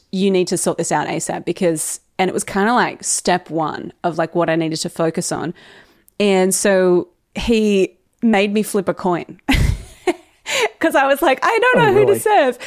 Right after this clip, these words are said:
Speaker 1: And he flipped a coin and
Speaker 2: Yeah.
Speaker 1: yeah, and he was like, "You've got, tell us your two audiences that you're kinda tossing up between." And I had two audiences, and he flipped a coin and he held the coin on his hand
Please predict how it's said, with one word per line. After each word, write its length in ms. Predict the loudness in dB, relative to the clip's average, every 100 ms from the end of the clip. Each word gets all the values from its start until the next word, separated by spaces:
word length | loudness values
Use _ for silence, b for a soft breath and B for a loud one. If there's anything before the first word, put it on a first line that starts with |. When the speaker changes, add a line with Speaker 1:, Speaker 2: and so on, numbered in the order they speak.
| B B -4
Speaker 1:
And 120 | 0
he 120 | 0
flipped 420 | 0 -2 -2 0 -2
a 60 |
coin 420 | -2 0 2 2
and 200 | 0 -4 -6 _ -6
Speaker 2:
Yeah. 200 | -2 0
Speaker 1:
yeah, 240 | 2 2 4
and 80 | 4
he 120 | 2
was 160 | 2
like, 260 | 2 -2 -2 _ -6
"You've 160 | -4 0
got, 240 | -2 -2 _ _ _
tell 180 | -2 0
us 120 | 2
your 80 | 0
two 200 | 0 2 4
audiences 500 | 4 2 2 -2 -2
that 120 | -4
you're 80 | -4
kinda 200 | -2 -2
tossing 280 | -2 -2 -2
up 100 | -4
between." 320 | -6 -6 -6 B B B B B -2
And 680 | 2 4 4 2 0 -4 -8 b b b b b -2
I 120 | 0
had 260 | 2 0 0
two 240 | 0 2
audiences, 680 | 2 2 0 0 -2 -2 -8 b b b b b b -2
and 180 | 2 2
he 80 |
flipped 300 | 2 0 0
a 60 | -2
coin 300 | -2 0 0
and 120 | 0
he 60 | -2
held 260 | 2 0
the 80 | 0
coin 240 | 0 0 2
on 100 | 0
his 140 | 0
hand 360 | 0 0 -2